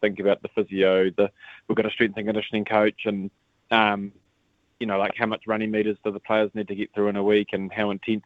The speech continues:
should the trainings be, and how much contact can they do within a week. And I think that's, that's always a balancing act, um, when you're in a semi-professional environment. Um, you know, some of the players we have are professional 'cause they're Blackburns, and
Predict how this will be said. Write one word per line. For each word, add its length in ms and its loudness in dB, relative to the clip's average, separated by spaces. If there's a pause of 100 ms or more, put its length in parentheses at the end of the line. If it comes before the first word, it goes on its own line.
should 140 0
the 60 2
trainings 500 0
be, 240 6
and 120 -4 (420)
how 80 2
much 220 0
contact 400 0
can 100 -2
they 100 2
do 200 4
within 260 2
a 40 2
week. 280 4
And 200 -2 (600)
I 40 4
think 140 2
that's, 160 0 (100)
that's 220 -2
always 260 0
a 60 -6
balancing 480 -4
act, 180 -6 (460)
um, 420 -2 (280)
when 240 -2
you're 80 0
in 80 -2
a 120 -6
semi-professional 720 -2
environment. 500 2 (300)
Um, 460 -4
you 80 -4
know, 160 -4
some 120 0
of 60 2
the 60 -6
players 320 2
we 80 -2
have 160 2
are 60 -2
professional 580 -2
'cause 240 -6
they're 80 2
Blackburns, 580 -2
and 220 -2